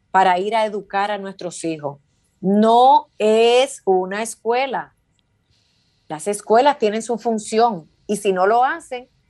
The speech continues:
tienen su función y deberían de hacerlo. Pero es que hace falta que el pueblo se eduque, porque entonces a veces pedimos cosas que no son.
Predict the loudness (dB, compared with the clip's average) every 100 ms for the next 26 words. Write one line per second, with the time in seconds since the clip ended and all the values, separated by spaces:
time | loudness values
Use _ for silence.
0 | _ _ _ _ _ -14 -12 -8 -6 -4
1 | -4 0 0 2 2 2 0 0 0 0
2 | 0 -6 -8 -12 -18 _ _ _ _ _
3 | _ -6 -2 -2 -2 -4 -2 -4 -4 -2
4 | -2 0 -4 -4 -2 -4 -2 -10 -8 -6
5 | -6 -8 -12 -12 -2 -2 0 -2 0 0
6 | 0 2 0 -2 -4 -6 -12 -4 -2 -2
7 | -6 -4 -4 -4 -8 -8 -8 -8 -10 -10